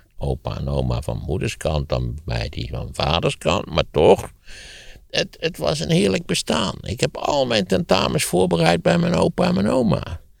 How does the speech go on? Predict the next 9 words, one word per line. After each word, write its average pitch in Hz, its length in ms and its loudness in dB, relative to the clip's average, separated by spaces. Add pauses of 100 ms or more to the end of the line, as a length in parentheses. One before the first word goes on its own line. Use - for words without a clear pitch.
(320)
Hij 110 80 0
had 123 80 2
een 120 120 2
heel 185 140 2
fijn - 420 0
kamertje - 640 0 (160)
op 120 140 0
het - 160 -4
westen. 151 520 0